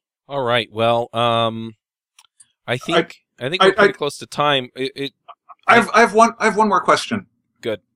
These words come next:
Speaker 2: Uh,
Speaker 1: I,
Speaker 2: uh,
Speaker 1: I,
Speaker 2: the,
Speaker 1: I
Speaker 2: the
Speaker 1: love this, and I wanna keep it going, but yeah.
Speaker 2: Yeah. Yeah, yeah. So, well, I, yeah, yeah,
Speaker 1: So
Speaker 2: th-,
Speaker 1: go ahead.
Speaker 2: this is, this is one that's, that's pretty topical and, and came up on Parley. And we were talking about, uh, Steve Klabnik,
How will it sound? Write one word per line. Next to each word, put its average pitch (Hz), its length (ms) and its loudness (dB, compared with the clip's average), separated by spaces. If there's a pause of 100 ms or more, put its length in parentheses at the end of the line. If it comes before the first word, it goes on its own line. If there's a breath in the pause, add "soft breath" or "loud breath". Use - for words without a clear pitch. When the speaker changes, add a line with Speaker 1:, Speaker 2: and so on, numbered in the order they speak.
(120)
Speaker 2:
Uh, 139 80 -2
Speaker 1:
I, 135 60 2
Speaker 2:
uh, - 20 4
Speaker 1:
I, 139 220 0
Speaker 2:
the, 135 180 4
Speaker 1:
I 160 100 4
Speaker 2:
the 147 100 -6
Speaker 1:
love 160 200 0
this, 135 260 -2
and 123 140 -4
I 120 60 0
wanna 127 220 -4
keep - 220 -10
it 110 100 -12
going, 107 400 -6
but 98 200 -8 (120)
yeah. 107 220 -4
Speaker 2:
Yeah. 104 60 -4 (560)
Yeah, 196 160 4
yeah. 196 140 4
So, - 200 -2
well, 185 240 6
I, 180 120 0 (520)
yeah, 180 120 -6 (180)
yeah, 170 140 2
Speaker 1:
So 131 60 -2
Speaker 2:
th-, 208 100 8
Speaker 1:
go 127 40 4
ahead. 127 100 0
Speaker 2:
this 214 120 2
is, 240 260 -2
this 233 220 4
is 202 160 -2
one 185 180 4
that's, 160 160 -4 (120)
that's 147 180 -2
pretty 156 240 0
topical 139 640 2 (280)
and, 127 540 6
and 120 240 4
came 139 220 4
up 123 160 4
on 117 160 4
Parley. 135 400 2 (180)
And 131 100 -4
we 127 40 2
were 131 100 6
talking 127 380 2
about, 113 400 4 (260 loud breath)
uh, 113 220 4
Steve - 320 0
Klabnik, 127 460 4